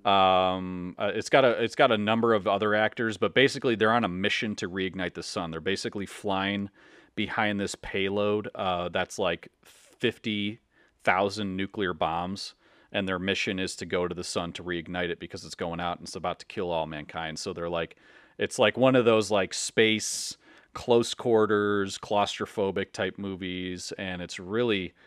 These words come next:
I think the characters and just the stuff that happens is really cool. So if nobody's seen those, I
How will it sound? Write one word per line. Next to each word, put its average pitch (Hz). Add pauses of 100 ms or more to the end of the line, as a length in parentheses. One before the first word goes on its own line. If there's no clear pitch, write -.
(200)
I 95
think 143
the 120
characters 95
and 90
just 92
the 90
stuff -
that 85
happens 85
is 85
really 85
cool. 90
So 87
if -
nobody's 107
seen 98
those, 90
I 87